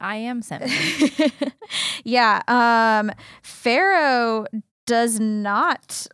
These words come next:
Speaker 2: love, uh, does not react well to it either, um, which is almost like actually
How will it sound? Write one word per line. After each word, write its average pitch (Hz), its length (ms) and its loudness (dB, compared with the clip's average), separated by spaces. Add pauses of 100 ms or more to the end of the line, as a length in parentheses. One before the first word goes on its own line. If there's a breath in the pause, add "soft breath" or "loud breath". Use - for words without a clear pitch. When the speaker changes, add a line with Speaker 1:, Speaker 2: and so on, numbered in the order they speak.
(120)
Speaker 2:
love, 202 840 -4
uh, 202 480 -2 (260)
does 220 160 -10
not 226 320 0 (640)
react 208 720 -2 (140)
well 196 460 -2
to 214 280 -2
it 330 360 -2 (120)
either, 233 480 0 (380 loud breath)
um, 214 500 2
which 226 180 -2
is 220 220 -2 (560 loud breath)
almost 247 380 2
like 202 220 -2 (420)
actually 214 520 -2